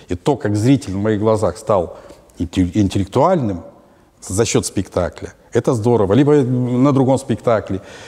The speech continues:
Идет спектакль, где, э, спектакль делает дураком зрителя, то есть на, на низком каком-то интеллектуальном уровне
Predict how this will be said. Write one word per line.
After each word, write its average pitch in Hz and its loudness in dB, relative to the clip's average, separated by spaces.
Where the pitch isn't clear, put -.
Идет 127 2
спектакль, 175 -2
где, 120 2
э, 104 2
спектакль 143 0
делает 117 4
дураком 113 0
зрителя, 95 0
то 92 -6
есть 90 -8
на, 110 0
на 113 -4
низком 127 2
каком-то 101 -2
интеллектуальном 104 -2
уровне 98 -4